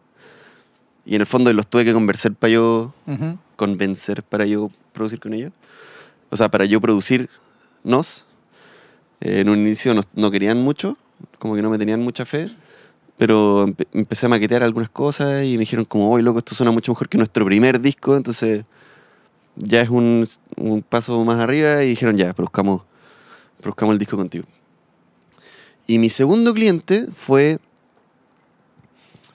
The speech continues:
Speaker 1: creo que una persona que hoy se llama, o sea, todavía se llama, siempre se llamó.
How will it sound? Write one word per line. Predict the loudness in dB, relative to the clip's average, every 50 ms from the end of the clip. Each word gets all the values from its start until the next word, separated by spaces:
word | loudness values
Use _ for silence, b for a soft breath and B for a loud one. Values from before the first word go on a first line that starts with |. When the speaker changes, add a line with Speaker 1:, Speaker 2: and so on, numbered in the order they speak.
| b b b b _
Speaker 1:
creo | -4 0 2 2 4 4 2 2 0 -4 b b b b b b _ _
que | -6 -2
una | 0 2 2
persona | 0 0 0 0 0 0 2
que | 4 4
hoy | 4 4 4
se | 2 2 2
llama, | 2 4 4 2 2 0 -2 _
o | -2
sea, | 0 0 0 0
todavía | -2 _ 0 2 2 2 2
se | 0 0 2
llama, | 2 2 2
siempre | 0 -4 -8 -10 -4
se | 0 2
llamó. | 2 4 4 2 0 -2